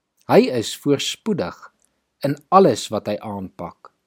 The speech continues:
So is die goddeloses nie. Hulle is soos kaf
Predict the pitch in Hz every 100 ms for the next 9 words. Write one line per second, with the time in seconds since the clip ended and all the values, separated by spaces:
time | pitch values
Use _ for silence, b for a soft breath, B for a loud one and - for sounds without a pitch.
0 | _ _ _ _ _ _ - - 180 185
1 | 196 190 - 107 - 135 135 113 107 110
2 | - 117 - 85 82 76 _ _ _ _
3 | _ _ _ _ 185 240 214 - 165 -
4 | - 185 113 -